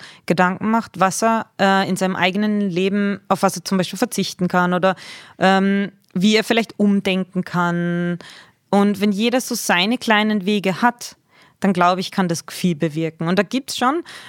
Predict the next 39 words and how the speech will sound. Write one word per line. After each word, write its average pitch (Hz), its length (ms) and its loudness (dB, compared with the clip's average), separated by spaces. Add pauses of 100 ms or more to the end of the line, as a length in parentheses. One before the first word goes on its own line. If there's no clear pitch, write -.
(120)
ähm, 202 540 2
einiges, 214 420 -2
was 208 160 -2
man 202 120 0
machen 196 260 -2
kann. 202 420 -4
Also 185 320 -4
wie 208 80 -2
gesagt, 220 480 -4
man 196 80 0
kann 202 180 0
auch 202 160 2
zum 214 140 -2
Beispiel 208 300 0
aus 190 140 0 (100)
alt 214 180 0
macht 226 200 -2
neu. 233 360 2 (340)
Also 190 160 2
dass 196 160 0
man 220 140 0
einfach 226 320 -2 (340)
Dinge 240 220 4
hernimmt 220 520 0
und 226 240 -2 (120)
die 226 340 0
vielleicht 214 420 0
repariert 320 520 2
oder 175 160 -2
neu 254 460 0 (200)
gestaltet 175 600 -2
oder 190 220 0
aus 202 120 -4
Plastik 262 440 -2
irgendwas 196 420 -4 (500)
gestaltet 175 580 2
zum 180 140 -2
Beispiel. 170 480 0 (380)
Ähm, 196 580 0